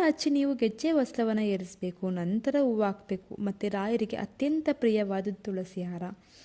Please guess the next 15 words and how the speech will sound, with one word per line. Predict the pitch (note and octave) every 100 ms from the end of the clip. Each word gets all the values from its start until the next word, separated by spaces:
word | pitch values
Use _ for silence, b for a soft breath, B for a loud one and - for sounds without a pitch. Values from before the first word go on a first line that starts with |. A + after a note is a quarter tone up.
| b b b
ನೀವು | C4 C4+
ತುಳಸಿ | C4 B3+ C4+ D4+
ಹಾರವನ್ನ | D4+ A#3 A3 G#3 G#3
ಹಾಕಿದ್ರೆ | G3 G3+ - A#3 A3
ರಾಯರು | G3+ G3+ G3+ G3
ಪ್ರಸನ್ನರಾಗ್ತಾರೆ | G3+ F#3+ A3 A3+ A3 G#3+ A3 A#3
ಅಂತಾನೆ | B3 G#3+ G#3
ಹೇಳ್ಬೋದು. | G3+ F3 F3 F3 E3+ G3+ b b b b b
ಹಾಗೇನೆ | A3 B3+ - F4+ C#4+ C4+
ನೀವು | A#3+ A3+ G#3+ G#3
ದೀಪವನ್ನ | A3 A3+ D4 D4 A3+
ಯಾವುದನ್ನ | A3 G#3 F#3+ A3 A3+ B3 C#4
ಹಚ್ಬೇಕು | D4+ C#4 - B3+ B3+
ಅಂದ್ರೆ | G#3 G#3 G#3 B3 A#3+ B3 - _ -
ತುಪ್ಪದ | D#4 D#4+